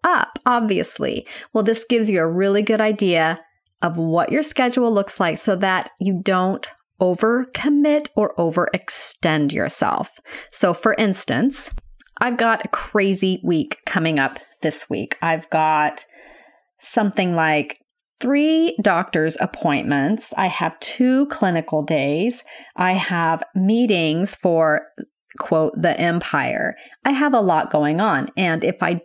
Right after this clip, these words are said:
didn't block out time for each activity, it would be really easy for me to overcommit. I always have things that I want to do for you guys, but I can't do all of them every week. And this coming week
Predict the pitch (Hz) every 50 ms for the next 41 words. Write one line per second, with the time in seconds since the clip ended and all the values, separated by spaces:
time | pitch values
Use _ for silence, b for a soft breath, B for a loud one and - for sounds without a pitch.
0 | _ - 247 269 277 311 339 - - 196 - 190 180 185 202 240 - 233 233 214
1 | - - - - - - 302 302 262 240 233 233 - - - - 214 202 - -
2 | 196 196 - - - - - 294 269 226 214 196 208 B B B B B B B
3 | _ 285 294 247 320 262 262 240 220 190 190 202 208 226 233 - - 185 185 170
4 | - 185 185 - 175 165 160 - - - 165 151 143 147 147 - - 160 151 147
5 | 131 113 - - _ - 208 - - _ _ _ - 185 196 196 202 196 185 180
6 | 165 156 160 - - 160 147 - - - 151 143 143 156 - - 156 147 160 156
7 | 151 156 151 156 151 147 143 - 156 165 185 - - 240 220 226 233 226 240 226
8 | 226 226 233 233 247 254 254 - B B B B B B B B B _ - 196
9 | 190 190 190 - - 214 196 196 - - 180 180 170 156 - - _ _ _ _
10 | - 208 214 214 214 208 196 170 - 170 160 156 160 170 180 - - _ _ _
11 | _ _ - 160 160 165 175 185 147 156 165 160 156 196 226 294 277 202 160 -
12 | - 208 202 196 208 233 - - - 240 226 247 262 262 285 294 302 285 294